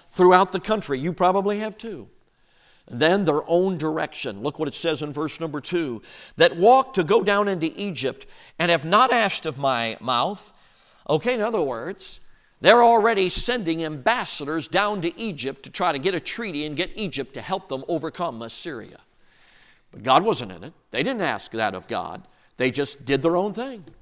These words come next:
"Here we go. Let's go." Their own direction.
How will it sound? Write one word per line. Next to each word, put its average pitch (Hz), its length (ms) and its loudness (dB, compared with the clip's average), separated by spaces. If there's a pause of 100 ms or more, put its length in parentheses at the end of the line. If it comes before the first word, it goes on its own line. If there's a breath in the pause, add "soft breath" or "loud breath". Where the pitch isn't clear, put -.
(120)
"Here 139 180 -4
we 214 160 4
go. 254 380 4
Let's 156 240 -4
go." 240 260 2
Their 143 140 -4
own 185 160 -2
direction. 123 500 -12